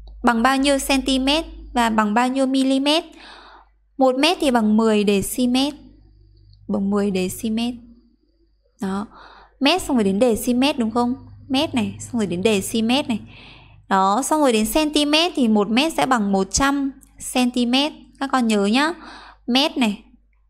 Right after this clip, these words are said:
decimet này, centimet đúng không nào? Tiếp theo đổi về mm. Mét này, decimet này, centimet này, mm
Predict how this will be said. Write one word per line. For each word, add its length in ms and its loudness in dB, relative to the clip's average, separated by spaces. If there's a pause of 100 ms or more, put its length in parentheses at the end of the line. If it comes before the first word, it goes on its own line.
(100)
decimet 840 0
này, 180 -2 (480)
centimet 640 0
đúng 120 -4
không 180 -4
nào? 220 2 (340)
Tiếp 200 -2
theo 240 2
đổi 220 2
về 160 0
mm. 420 2 (960)
Mét 300 0
này, 200 0 (840)
decimet 840 2
này, 280 -2 (920)
centimet 720 2
này, 240 -2 (500)
mm 480 2